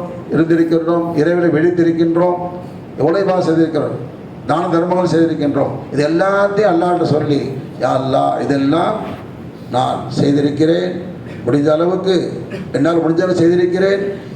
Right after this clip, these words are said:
இதில் குறை இருந்தால் மன்னிச்சிரு யா அல்லாஹ், யா அல்லாஹ் இதை கபூல் செய் யா அல்லாஹ்" என்று நாம் துவா செய்து கொண்டே இருக்க வேண்டும். செய்யலாங்களா? இன்ஷா அல்லாஹ். யா அல்லாஹ், நாங்கள் புனித ரமதான்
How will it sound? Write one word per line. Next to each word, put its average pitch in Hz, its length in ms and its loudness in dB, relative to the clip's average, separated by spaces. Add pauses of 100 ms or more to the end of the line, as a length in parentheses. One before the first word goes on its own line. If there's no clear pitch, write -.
இதில் 135 200 2
குறை 156 280 2
இருந்தால் 160 460 2
மன்னிச்சிரு 151 540 2
யா 131 60 2
அல்லாஹ், 131 600 0 (720)
யா 123 40 0
அல்லாஹ் 156 260 2
இதை 151 120 0
கபூல் 151 340 2
செய் 165 260 2
யா 139 40 2
அல்லாஹ்" 135 520 0
என்று 170 420 2
நாம் - 560 -2 (200)
துவா 160 220 2
செய்து 160 320 4
கொண்டே 156 240 0
இருக்க 139 300 0
வேண்டும். - 280 -2
செய்யலாங்களா? 175 440 2
இன்ஷா 180 300 2
அல்லாஹ். 175 300 2 (880)
யா 139 200 2
அல்லாஹ், 156 420 0 (320)
நாங்கள் 151 400 0 (800)
புனித 196 240 0
ரமதான் 196 400 0